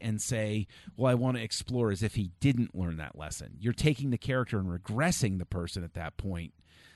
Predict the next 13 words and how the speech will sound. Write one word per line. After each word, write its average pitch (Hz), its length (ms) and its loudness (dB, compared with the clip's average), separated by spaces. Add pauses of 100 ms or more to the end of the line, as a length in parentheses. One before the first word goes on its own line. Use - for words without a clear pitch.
(180)
for 127 260 2
the 104 120 2
sake - 460 6
of 120 120 6
the 110 80 6
movie 107 260 6
you 101 160 2
want 92 220 -2
to 87 40 -4
make, 110 580 2 (380)
as 110 180 2
opposed 139 600 4
to 92 420 -2